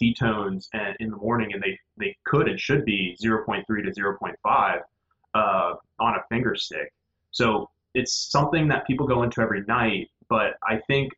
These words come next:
a lot of the concerns about the ketogenic diet just comes from a place of inertia from s-, like, the seventies and eighties, and then largely ignorance nowadays. 'Cause like I said, the, with the,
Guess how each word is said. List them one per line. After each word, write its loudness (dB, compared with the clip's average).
a 4
lot 2
of -2
the 2
concerns 0
about 0
the -10
ketogenic -4
diet 0
just -4
comes 0
from -2
a -4
place -2
of -2
inertia 2
from 2
s-, -12
like, 2
the -4
seventies 2
and -2
eighties, 0
and 0
then 0
largely 2
ignorance -2
nowadays. -6
'Cause -6
like 2
I 4
said, 2
the, 0
with 2
the, 2